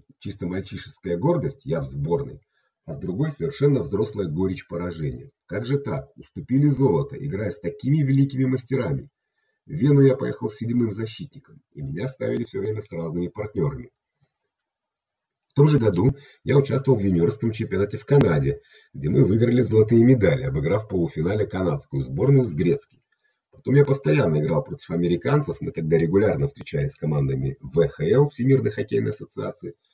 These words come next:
но в нее входили те же профессионалы. В декабре тысяча девятьсот семьдесят седьмого года сборная С С С Р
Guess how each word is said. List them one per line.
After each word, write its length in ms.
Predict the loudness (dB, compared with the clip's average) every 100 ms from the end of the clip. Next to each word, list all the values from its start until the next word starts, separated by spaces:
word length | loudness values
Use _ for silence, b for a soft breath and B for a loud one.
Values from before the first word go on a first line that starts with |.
| _ _ _ _ _
но 260 | -6 0 4
в 60 |
нее 180 | 6 6
входили 420 | 4 2 4 2
те 160 | 2 0
же 120 | 0
профессионалы. 720 | -2 -6 -4 -2 -4 -8 -14 _ _ _ _ _ _ _ _ _ _ _ _ _ _ -14
В 60 |
декабре 440 | -10 -6 -2 0 0
тысяча 300 | -2 -8 -6
девятьсот 380 | -6 -6 -8
семьдесят 280 | -6 -8 -8
седьмого 400 | -12 -6 -4 -4
года 260 | -2 -2 -2
сборная 380 | -4 -4 -4 -8
С 40 |
С 100 | -8
С 60 | -8
Р 200 | -6